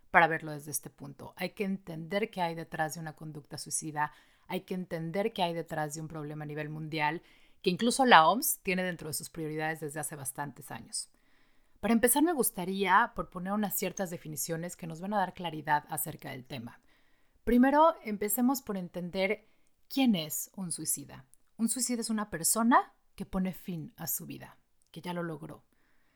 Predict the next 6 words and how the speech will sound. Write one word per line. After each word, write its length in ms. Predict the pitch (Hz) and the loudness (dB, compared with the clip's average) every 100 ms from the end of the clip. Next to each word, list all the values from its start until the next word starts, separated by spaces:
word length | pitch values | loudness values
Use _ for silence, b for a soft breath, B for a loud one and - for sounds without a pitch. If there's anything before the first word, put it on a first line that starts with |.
| _ _ _ - | _ _ _ 2
Una 220 | 214 233 | 2 4
persona 760 | 202 - 196 202 202 208 - - | 2 2 2 2 4 4 2 -2
con 180 | 190 175 | 0 0
ideación 540 | 156 160 - - 339 440 | 0 0 0 2 2 2
suicida 640 | 202 160 143 127 131 - _ _ _ _ - | -4 -4 -8 -10 -10 -12 _ _ _ _ -6
es 200 | 196 | -4